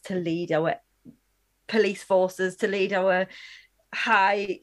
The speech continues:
you know, high officers in the country. It's just perpetual, it really is. And if they can make money out of it, why not? And I know a few people have sort of said that people aren't s-,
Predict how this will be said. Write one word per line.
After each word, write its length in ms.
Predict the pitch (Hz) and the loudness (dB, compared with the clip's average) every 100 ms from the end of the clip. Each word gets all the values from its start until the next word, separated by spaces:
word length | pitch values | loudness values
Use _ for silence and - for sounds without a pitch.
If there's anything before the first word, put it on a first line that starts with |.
| - | -6
you 140 | 226 | -2
know, 200 | 208 202 | -2 -2
high 280 | - 196 202 | -2 -2 -2
officers 480 | 196 196 214 196 185 | -4 -10 -14 -12 -10
in 100 | 185 | -8
the 60 | 180 | -2
country. 540 | 226 220 - 160 160 - _ | 0 -2 -2 -6 -6 -12 _
It's 260 | - 311 - | -2 -2 0
just 220 | 440 440 | 0 0
perpetual, 560 | - 339 330 - 208 170 | 0 0 0 0 2 4
it 80 | - | 4
really 320 | 208 220 220 | 4 2 4
is. 300 | 233 180 180 | 4 2 0
And 220 | 196 202 | -2 0
if 120 | 220 | 0
they 80 | 226 | 0
can 140 | 214 196 | 0 -2
make 180 | 208 | -2
money 220 | 214 233 220 | 0 2 2
out 120 | 196 | 0
of 120 | 196 | -4
it, 160 | 190 - | -8 -4
why 220 | 196 185 | -2 -2
not? 280 | 190 165 - - - - - - | -4 -8 -10 -20 -20 -20 -20 0
And 180 | 208 214 | 2 4
I 60 | 226 | 4
know 380 | 247 247 - - | 4 2 -2 -4
a 100 | - | -6
few 220 | 226 247 | -6 -8
people 240 | 240 233 196 | -8 -8 -8
have 100 | 202 | -4
sort 160 | 175 | -2
of 60 | 190 | -2
said 180 | 202 185 | -4 -4
that 140 | 185 | -6
people 220 | - - | -6 -2
aren't 240 | 190 180 | 0 -2
s-, 100 | - | -6